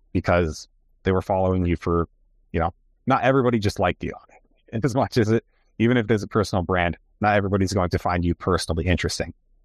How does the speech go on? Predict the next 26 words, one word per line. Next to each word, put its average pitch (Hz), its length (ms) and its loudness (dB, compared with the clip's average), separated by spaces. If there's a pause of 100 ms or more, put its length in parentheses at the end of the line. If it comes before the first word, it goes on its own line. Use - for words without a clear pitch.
(280)
but 107 100 0
some 160 160 0
of 127 100 2
them 104 140 0
will. 101 340 -2
And 95 160 0
some 107 160 0
of 98 120 4
them, 95 120 2
that's 87 220 0
why 87 80 2
they 85 120 0
listen. 92 340 0
And 87 60 0
we 92 60 2
like 95 200 0
to, 90 300 2
you 90 120 0
know, 85 100 2
think, 90 320 -2 (260)
especially 107 320 0
with 92 100 -2
something 98 220 -2
like 82 120 2
this - 140 -10
podcast, 101 640 -2